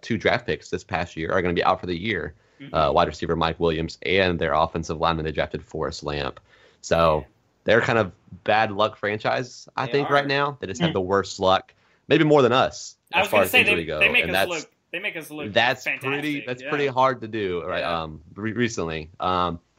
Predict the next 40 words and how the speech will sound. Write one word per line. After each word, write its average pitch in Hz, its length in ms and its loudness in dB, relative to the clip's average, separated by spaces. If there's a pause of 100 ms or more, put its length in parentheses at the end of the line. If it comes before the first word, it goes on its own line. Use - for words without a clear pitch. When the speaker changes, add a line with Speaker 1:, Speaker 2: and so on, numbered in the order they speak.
(120)
Speaker 1:
but 165 160 2
no, 190 260 4
I 98 100 0
mean, 92 260 -2
I 110 100 4
really 127 320 0
would 135 140 0
like 120 160 0
to 113 60 -12
see 113 540 -6 (600)
potentially, 110 1160 0
you 101 80 0
know, 90 220 4
Mark 98 300 2
Ingram 98 360 0
play. 101 680 2 (340)
Uh, 69 180 0
I 92 80 0
highly 113 320 4
doubt 104 180 4
we're 107 80 -2
gonna 101 120 -4
see - 160 -10
Adrian 95 260 -6
Peterson. 90 680 -6 (560)
We 101 80 0
might 95 260 2
see 104 120 -2
him 98 120 -2
game 95 220 0
three, 95 420 0 (480)
but 95 280 2
Speaker 3:
I'd 123 60 0
Speaker 1:
I 90 80 2
highly - 140 4
Speaker 3:
love 90 80 2
Speaker 1:
doubt 80 60 0
Speaker 3:
to 85 60 -4
Speaker 1:
he'll, 92 140 0
Speaker 3:
see 92 60 2